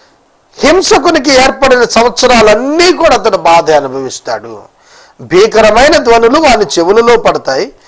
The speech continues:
క్షేమకాలాన్ని అతన్ని పాడు చేసేవారు వాని మీదకి వచ్చేస్తారు. అతడు క్షేమంగా ఉంది అనుకున్నప్పుడే అతని మీద దాడి జరుగుతుంది. అతడు భద్రంగా ఉండలేడు. దుష్టత్వంలో ఉన్నవాడు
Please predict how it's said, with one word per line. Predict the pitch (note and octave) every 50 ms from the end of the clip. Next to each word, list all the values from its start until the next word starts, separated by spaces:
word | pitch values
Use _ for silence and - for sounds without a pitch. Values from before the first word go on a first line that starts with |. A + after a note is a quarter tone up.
| _ _ _ _ _
క్షేమకాలాన్ని | - - - F3 F#3 A3+ C#4 D4 D4 - C4+ C4 C#4+ D4 E4 E4 D#4 C#4+ C4
అతన్ని | - - A#3 G3+ G3+
పాడు | G3+ - F3 F3+ G#3+ C4
చేసేవారు | C4+ B3+ A#3 G#3 - - G3+ F3+ F3+ F#3 G3+ A3
వాని | G#3 F3+ E3+ E3 D#3+
మీదకి | D#3+ F3+ G3 F#3+ G3+ - E3+
వచ్చేస్తారు. | D3 A#2+ - D3+ C3+ - - - - - - - G#2 G2 _ _ _ _ _ _ _ _ _ _ - - - - - -
అతడు | F#3+ - A#3+ A3+ G#3+
క్షేమంగా | - - - G3+ G#3 A3+ A#3+ C4+ C4+ C4 C4 - G#3+
ఉంది | A3 G#3+ G#3+ A#3+ A#3
అనుకున్నప్పుడే | G#3+ G3 F#3+ - A3 G3 F#3+ F#3 - - G3 G3 A3
అతని | G3 - - E3 E3
మీద | E3 F#3 G#3 F#3+
దాడి | F#3 D3 C3 - D#3+ G#3 C4+ C#4+ D4 B3+
జరుగుతుంది. | A3 G#3+ G#3 D#3+ C#3 B2 - - A2 - - A2+ A2+ G#2 - _ _ _ _ _ _ _ _ _ _ _ _ _ _ -
అతడు | - G3+ G#3 G3
భద్రంగా | - - E3+ F3 F3+ B3 C#4 C4+ C4+ C4 A3+ F#3+
ఉండలేడు. | F3+ F3 E3 D#3+ C#3 C3 B2 A#2 C3+ C3+
దుష్టత్వంలో | A#2 A#2+ F#3 G#3 - - - D#4+ D#4 D#4 - D#4+ D4+ D4 C4+ C4 A#3
ఉన్నవాడు | G#3+ G3+ F#3+ F#3 F3+ E3+ E3+ F#3 G#3 D4 E4+ E4+